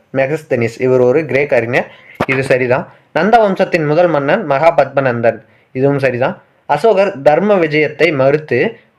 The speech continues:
திக்விஜயம் மேற்கொண்டார். தர்ம விஜயத்தை மறுத்து திக்விஜயம் மேற்கொண்டார். இது தவறு. அசோகர் திக்விஜயத்தை மறுத்து தான் தர்ம விஜயத்தை மேற்கொண்டார் அப்படிங்கிறத ரைட்டு. இந்தியாவில் முதல்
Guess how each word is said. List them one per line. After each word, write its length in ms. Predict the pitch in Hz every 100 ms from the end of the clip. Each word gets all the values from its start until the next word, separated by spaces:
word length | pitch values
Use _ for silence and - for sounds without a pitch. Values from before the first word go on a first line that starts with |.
| 147
திக்விஜயம் 540 | 180 175 170 165 190 185
மேற்கொண்டார். 540 | 147 143 135 123 123 117 - -
தர்ம 260 | 123 135 147 131
விஜயத்தை 420 | 123 131 127 120
மறுத்து 320 | 120 117 135 190 202
திக்விஜயம் 500 | 135 131 135 131 127
மேற்கொண்டார். 420 | 120 117 110 110 - 123
இது 100 | 120 120
தவறு. 240 | 120 131 107 113 - _ -
அசோகர் 400 | 127 160 147 220 - _ 135
திக்விஜயத்தை 680 | 160 175 196 196 202 190 185 151
மறுத்து 240 | 147 143 139 156
தான் 120 | 262 247 135
தர்ம 200 | 143 175 165
விஜயத்தை 380 | 143 139 139 165
மேற்கொண்டார் 500 | 131 120 123 113 110 - _ _ _ _ _ _ -
அப்படிங்கிறத 440 | 131 131 127 127 120
ரைட்டு. 400 | 117 117 117 139 202 _ _ _ _ -
இந்தியாவில் 460 | 208 247 190 160 208 156
முதல் 240 | 156 208